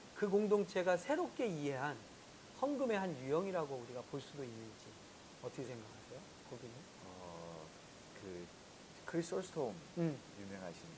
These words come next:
Speaker 2: 교부,
Speaker 1: 네,
Speaker 2: 헌금의
Speaker 1: 교부.
Speaker 2: 일부로 알려지신 크리소스톰이 콘스탄티노폴리스의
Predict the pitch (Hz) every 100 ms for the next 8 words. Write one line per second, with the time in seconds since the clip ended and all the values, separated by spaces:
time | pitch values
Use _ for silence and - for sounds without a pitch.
0 | 90 127 127 139 180 - - 131 123 110
1 | 90 87 87 87 80 78 80 - - -
2 | - - - - 156 - 170 156 - 123
3 | 143 160 - - - - - - 185 185
4 | - 180 180 170 175 160 151 - 123 101
5 | - 90 80